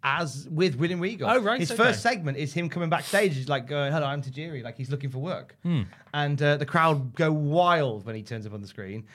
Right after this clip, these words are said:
Speaker 1: And so he kind of becomes Regal's assistant. And then there's a couple of occasions where someone comes in and gives Regal a bit of lip.
Speaker 2: Yeah.
Speaker 1: And Tajiri defends him. So then Tajiri will go and fight them. And then Tajiri's just been impressing people left, right, and centre.
Speaker 2: Oh, boss.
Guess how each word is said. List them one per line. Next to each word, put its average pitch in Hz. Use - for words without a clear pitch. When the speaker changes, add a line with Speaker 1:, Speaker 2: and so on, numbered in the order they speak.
Speaker 1:
And 131
so 147
he 147
kind 170
of 165
becomes 160
Regal's 143
assistant. 127
And 139
then 139
there's 131
a 135
couple -
of 151
occasions 151
where 135
someone 147
comes 143
in 139
and 127
gives 127
Regal 127
a 117
bit 120
of 117
lip. 113
Speaker 2:
Yeah. 165
Speaker 1:
And -
Tajiri 135
defends 143
him. 101
So 123
then 123
Tajiri 131
will 123
go 123
and 127
fight 139
them. 113
And 123
then 127
Tajiri's 143
just 135
been 143
impressing 139
people 123
left, 123
right, 127
and 104
centre. 135
Speaker 2:
Oh, 190
boss. 202